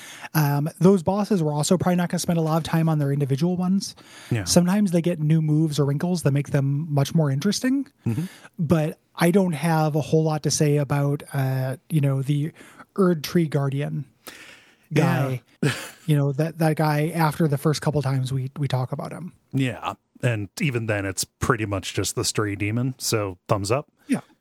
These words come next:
Speaker 2: <laughs>
Speaker 1: Yeah. Like, it, it's, it's, you know, we've, we've fought him before. He's a boss. He's worth considering, but
Speaker 2: Mm-hmm.
Speaker 1: we see him a lot.
Speaker 2: Yeah.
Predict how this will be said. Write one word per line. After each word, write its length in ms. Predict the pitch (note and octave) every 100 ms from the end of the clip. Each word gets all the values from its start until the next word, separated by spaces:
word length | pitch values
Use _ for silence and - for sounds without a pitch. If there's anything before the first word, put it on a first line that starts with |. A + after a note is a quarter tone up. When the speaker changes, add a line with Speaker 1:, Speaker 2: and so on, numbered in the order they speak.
| _
Speaker 2:
<laughs> 120 | C#3+ A#2+ - -
Speaker 1:
Yeah. 140 | D4+ E3 -
Like, 160 | F3 F#3+
it, 220 | F#3 G3+
it's, 140 | F#3 A3
it's, 280 | F3+ - -
you 120 | F3+
know, 80 | E3+
we've, 200 | G#3 F#3+
we've 220 | G3 F#3
fought 220 | G3+ F#3
him 100 | D#3
before. 300 | C#3+ C#3 B2+
He's 180 | E3+ G#3+
a 60 |
boss. 300 | A3 A#3 E3
He's 140 | F#3 D3+
worth 220 | E3 D#3
considering, 540 | D#3+ C#3+ D3+ C3 B2+
but 140 | B2+ C3+ C3
Speaker 2:
Mm-hmm. 160 | A#2+ - - - - -
Speaker 1:
we 80 | D3+
see 160 | - C#3
him 100 | A#2+
a 40 |
lot. 260 | C3 C#3+ - - -
Speaker 2:
Yeah. 220 | A#2 -